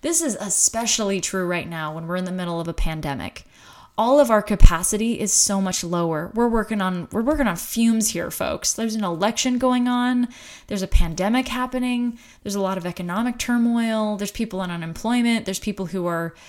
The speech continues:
um, considered essential employees who are in jobs that are dangerous. We are all tired. We are all exhausted even.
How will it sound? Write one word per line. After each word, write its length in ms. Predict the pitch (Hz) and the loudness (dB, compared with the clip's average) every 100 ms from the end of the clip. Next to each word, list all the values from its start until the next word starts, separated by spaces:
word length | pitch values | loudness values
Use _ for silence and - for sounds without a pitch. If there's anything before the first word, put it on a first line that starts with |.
| - - - _ | -20 -20 -20 _
um, 720 | 190 180 165 156 156 165 175 - - | -4 -2 -2 -4 -6 -8 -12 -16 -2
considered 380 | 220 208 202 185 | 0 0 -2 -2
essential 440 | 175 190 175 190 | -2 -2 -2 0
employees 680 | 180 165 180 175 202 247 233 | 0 -2 0 0 2 0 0
who 80 | 185 | -2
are 80 | 175 | -2
in 140 | 170 | -2
jobs 260 | 175 170 180 | -2 -2 -2
that 100 | 170 | -6
are 60 | |
dangerous. 840 | 165 - 226 233 240 226 214 - - - - - - _ - | -6 -2 0 0 0 0 0 0 -4 -14 -20 -20 -20 _ 0
We 180 | 247 262 | 4 4
are 180 | 240 - | 2 2
all 540 | 220 226 202 170 - _ _ _ _ - | 2 2 0 -4 -12 _ _ _ _ -4
tired. 680 | - - 185 190 160 - - | -4 -2 -2 -2 -4 -8 -8
We 120 | 208 | -4
are 180 | 202 - - | -4 -6 -8
all 520 | 190 190 170 156 - | -6 -6 -8 -10 -14
exhausted 680 | - 190 - - 269 - 165 | -12 -8 -8 -6 -6 -6 -6
even. 400 | - - 50 50 | -6 -10 -12 -16